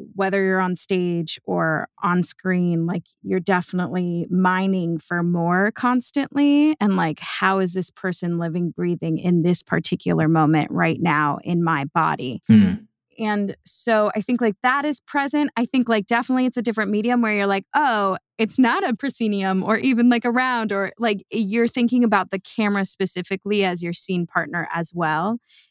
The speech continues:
Speaker 1: That is an intricate dance that has been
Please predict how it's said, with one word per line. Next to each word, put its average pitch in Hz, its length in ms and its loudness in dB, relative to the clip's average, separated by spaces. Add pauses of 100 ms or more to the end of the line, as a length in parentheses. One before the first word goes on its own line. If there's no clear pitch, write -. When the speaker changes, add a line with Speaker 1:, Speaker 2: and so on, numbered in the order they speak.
(120)
Speaker 1:
That 226 220 2
is 220 180 0
an 202 140 0
intricate 208 580 -2
dance 175 640 -6 (260)
that 190 440 0
has 190 320 -2
been 196 720 0